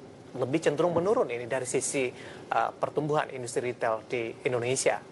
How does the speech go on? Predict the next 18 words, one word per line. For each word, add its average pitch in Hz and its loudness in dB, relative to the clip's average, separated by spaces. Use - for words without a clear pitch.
Dua 123 0
ribu 123 2
empat 127 4
belas 170 2
paling 156 2
tinggi, 170 -2
empat - 0
belas 135 2
persen. 208 -2
Kita 196 8
beralih 226 6
ke 254 -2
grafis 180 2
selanjutnya. 185 0
Kita 220 2
akan 214 0
coba 202 4
lihat 190 0